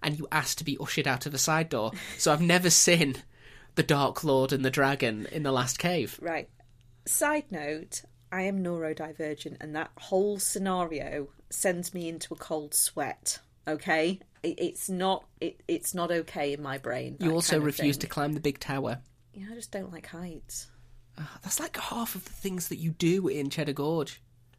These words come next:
Speaker 1: You went into the Cheddar Caves, fair enough. And we
Speaker 2: I
Speaker 1: went on the
Speaker 2: didn't
Speaker 1: bus tour,
Speaker 2: Yeah,
Speaker 1: fair
Speaker 2: and
Speaker 1: enough.
Speaker 2: I did, I did most of the other cave.
Speaker 1: Ye-, <laughs> most.
Speaker 2: <laughs> I'd say a good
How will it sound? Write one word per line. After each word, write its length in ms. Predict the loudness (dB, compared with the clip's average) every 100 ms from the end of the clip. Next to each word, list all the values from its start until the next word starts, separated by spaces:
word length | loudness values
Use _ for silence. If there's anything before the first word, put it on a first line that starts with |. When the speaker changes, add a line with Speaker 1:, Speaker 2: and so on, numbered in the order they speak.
| -4
Speaker 1:
You 100 | 4
went 160 | 4 4
into 160 | 2
the 80 | 0
Cheddar 240 | 2 2
Caves, 320 | 2 -2 -2 -8 -4
fair 220 | 0 0
enough. 380 | 2 0 0 -10 -20 -20 -10 0
And 100 | 2
we 60 |
Speaker 2:
I 20 | 4
Speaker 1:
went 120 | 4
on 60 |
the 60 | 4
Speaker 2:
didn't 60 | 2
Speaker 1:
bus 200 | 0 -2
tour, 280 | -4 -4 -6
Speaker 2:
Yeah, 340 | -8 -6 -4
Speaker 1:
fair 100 | -4
Speaker 2:
and 80 | -4
Speaker 1:
enough. 120 | -2
Speaker 2:
I 40 | -4
did, 100 | -4
I 100 | -6
did 200 | -4 -6
most 600 | -4 -4 -4 -4 -6 -10 -18 -20 -20 -20 -16
of 140 | -12
the 120 | -8
other 140 | -8 -10
cave. 460 | -14 -14 -12 -12 -14 -20 -20 -20 -20 -8
Speaker 1:
Ye-, 200 | -8 -8 -14 -18 -14 -16 -16
<laughs> 560 | -18 -10 -10 -10 -10 -2
most. 520 | 0 0 -2 -2 4
Speaker 2:
<laughs> 1080 | 4 2 -18 -16 -18 -4 -4 -4 -6 0 4
I'd 120 | 4
say 140 | 6 6
a 40 | 6
good 160 | 4